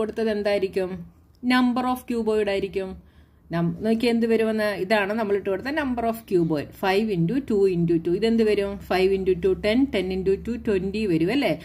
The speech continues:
അപ്പം number of cuboid എന്ന് പറയുന്നത് ട്വന്റി ആയിരിക്കും. ഇനി നിങ്ങൾക്ക് ഡൗട്ട് ഉണ്ടെങ്കിൽ ഞാൻ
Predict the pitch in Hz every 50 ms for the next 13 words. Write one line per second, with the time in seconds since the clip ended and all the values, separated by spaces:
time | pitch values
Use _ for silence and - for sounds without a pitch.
0 | - - - - - - 175 165 190 208 254 311 302 - 190 185 180 180 175 190
1 | 202 208 226 226 226 - - 226 214 214 196 214 214 214 220 214 226 214 208 202
2 | 202 208 220 220 277 277 - 269 214 190 185 190 180 185 170 156 151 143 143 147
3 | 151 - 254 247 196 - - - - - - - - 262 262 285 311 302 254 226
4 | 226 226 208 190 180 185 208 214 226 202 196 196 202 196 185 175 175